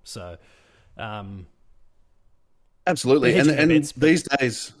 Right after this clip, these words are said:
Speaker 1: if they look good, they
Speaker 2: these
Speaker 1: look
Speaker 2: days
Speaker 1: good.
Speaker 2: with things like Game Pass too, they can, you know, uh, utilize Game Pass or, you know, Humble Bundles or things like that to
Speaker 1: Yeah.
Speaker 2: also build names. Um, so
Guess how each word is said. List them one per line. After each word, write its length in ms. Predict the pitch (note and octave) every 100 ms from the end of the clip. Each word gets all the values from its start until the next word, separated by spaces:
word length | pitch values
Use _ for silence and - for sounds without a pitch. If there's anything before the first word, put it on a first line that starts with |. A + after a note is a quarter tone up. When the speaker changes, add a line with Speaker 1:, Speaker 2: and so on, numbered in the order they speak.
| -
Speaker 1:
if 80 | -
they 100 | B2+
look 180 | C3 -
good, 280 | D3 A2+
they 80 | -
Speaker 2:
these 100 | D3
Speaker 1:
look 100 | B2
Speaker 2:
days 200 | C#3+ A#2+
Speaker 1:
good. 60 | A2+
Speaker 2:
with 120 | A2+
things 220 | - A#2+
like 220 | A#2 G#2
Game 260 | - G2 A#2
Pass 380 | A2+ G2 F#2 -
too, 280 | - A2 G2+
they 200 | F#2+ G2+
can, 380 | G2+ G2 F#2+ - _ _ _
you 120 | G2+
know, 320 | G#2 F#2+ F2 F2 _ _ _ _ _ -
uh, 320 | F#2+ F#2 F2+
utilize 500 | F#2 A#2+ A#2 A2+ G#2+
Game 220 | - G2+ G2+
Pass 480 | G#2+ G2+ G2+ G2
or, 460 | - F#2 F2+ F2+ F2 -
you 100 | G2
know, 120 | F#2
Humble 320 | E2+ A2+ G#2+
Bundles 460 | G2+ G2+ G2 F#2+ F#2
or 240 | F#2 F#2
things 280 | - B2+ A2+
like 120 | G2+
that 400 | G#2 G2+ - _
to 160 | - G#2+
Speaker 1:
Yeah. 60 |
Speaker 2:
also 560 | F#2+ G2+ - G#2 G2 F#2+ - _ - _ _ _
build 300 | A#2 A#2+ G#2+
names. 560 | A2 A2+ C3 D3+ D3 -
Um, 500 | G2+ G#2 G2+ G2 F#2+
so 460 | - G#2 G2+ G2+